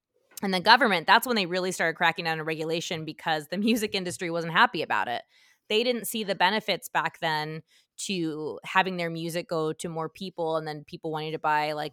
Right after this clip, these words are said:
t-shirts and go to concerts. Like, they didn't see it that way. They just saw that people were stealing music. And so the government really started cracking down when the music industry, uh, got on them to do that. But that, that wasn't the end of it, because you can't really let the market down. Then there was something called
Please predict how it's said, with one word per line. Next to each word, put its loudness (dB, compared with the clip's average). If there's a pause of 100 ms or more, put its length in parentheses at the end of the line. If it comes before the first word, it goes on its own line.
t-shirts -4
and -4
go -2
to -2
concerts. 0
Like, -8
they -4
didn't -6
see -8
it -6
that 4
way. 0
They -2
just -8
saw 2
that -6
people -6
were -2
stealing -2
music. -4 (420)
And -10
so -4
the -6
government 2
really -4
started -2
cracking -2
down -2
when -8
the -8
music -8
industry, -8 (480)
uh, 0 (200)
got 4
on 2
them -6
to -8
do -6
that. 2
But -4
that, 6
that 8
wasn't 4
the -2
end 2
of -2
it, 2
because -6
you -10
can't 2
really 0
let 2
the -2
market 0
down. 2
Then -4
there 0
was -2
something -6
called 0